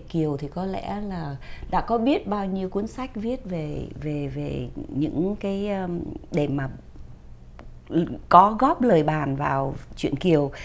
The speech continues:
Thì bây giờ nếu mà mình có thể được á, thì mình thấy tóm tắt lại cái chuyện Kiều là tại sao lại lôi điển tích của người Tàu vào.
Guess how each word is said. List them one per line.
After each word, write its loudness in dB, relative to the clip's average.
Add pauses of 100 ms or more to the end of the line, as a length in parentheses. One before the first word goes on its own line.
(380)
Thì 2
bây 6
giờ 6 (680)
nếu 10
mà 8
mình 8 (480)
có 6
thể 2
được 2
á, -2 (100)
thì 0
mình 6
thấy 0 (300)
tóm 8
tắt 0
lại 0 (120)
cái 0
chuyện 2
Kiều 4 (100)
là 2 (180)
tại 4
sao 4
lại 2
lôi 4
điển 2
tích 0 (120)
của 2 (240)
người 4
Tàu 4
vào. -2